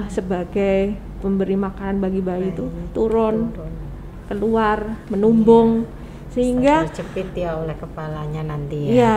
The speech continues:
Speaker 1: sehingga akan meng-, menyebabkan gawat janin.
Speaker 2: Hmm.
Speaker 1: Kenapa? Karena makanan janin, oksigen tuh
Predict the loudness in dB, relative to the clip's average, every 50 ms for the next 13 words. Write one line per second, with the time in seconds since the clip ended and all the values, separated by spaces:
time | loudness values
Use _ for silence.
0 | 2 -2 -4 -4 0 2 2 2 2 2 2 2 2 2 0 -2 -2 -2 0 0
1 | 0 0 0 -2 -2 -4 -6 -8 -8 -6 -2 -2 0 0 0 -2 -2 -2 -4 -4
2 | -4 -4 -4 -2 -2 -2 -2 -2 -2 -4 -4 -4 -6 -4 -2 -2 -2 -2 -2 -2
3 | -4 -6 -8 -10 -10 -10 -8 -8 -6 -4 -2 -2 -2 0 2 2 4 4 2 0
4 | -2 -4 -6 -10 -12 -14 -14 -14 -14 -14 -14 -14 -14 -14 -14 -14 -12 -10 -8 -4
5 | -2 0 0 0 0 -2 -2 -4 -2 0 0 0 0 0 -2 -2 -2 0 0 2
6 | 2 4 4 4 4 4 2 0 -4 -6 -12 -12 -12 -12 -12 -8 -8 -8 -8 -6
7 | -8 -8 -6 -2 4 6 6 6 6 2 0 0 -2 -2 -2